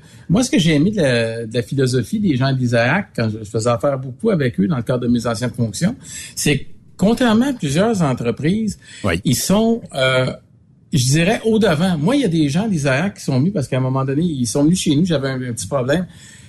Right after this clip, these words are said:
Speaker 1: Et là, ils ont dit, « Là, André, là, tu vas t'asseoir devant ton ordi, puis tu vas nous montrer exactement ce que tu fais, pourquoi tu le fais, comment tu le fais, et cetera,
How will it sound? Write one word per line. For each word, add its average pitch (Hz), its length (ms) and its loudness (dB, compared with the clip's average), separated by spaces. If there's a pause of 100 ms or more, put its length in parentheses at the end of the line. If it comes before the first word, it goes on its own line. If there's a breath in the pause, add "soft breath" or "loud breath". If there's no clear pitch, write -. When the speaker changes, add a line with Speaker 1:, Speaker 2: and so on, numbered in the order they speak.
(320 loud breath)
Speaker 1:
Et 143 120 2
là, 196 100 4
ils 240 100 4
ont 180 100 2
dit, « 165 300 -2
Là, 220 200 2
André, 175 200 0
là, 208 180 -2
tu - 120 -6
vas 143 100 0
t'asseoir 220 440 0
devant 156 280 2
ton 156 180 2
ordi, 139 380 0
puis - 120 -12
tu - 80 0
vas 139 100 4
nous 156 120 4
montrer 190 340 2
exactement 185 540 0
ce - 100 -6
que 208 100 0
tu - 220 -4
fais, 208 200 2
pourquoi 214 380 0
tu - 140 -4
le 151 80 0
fais, 202 220 0
comment 180 220 2
tu 165 140 -4
le 143 60 -4
fais, 202 140 -4
et 185 40 -4
cetera, 170 460 -2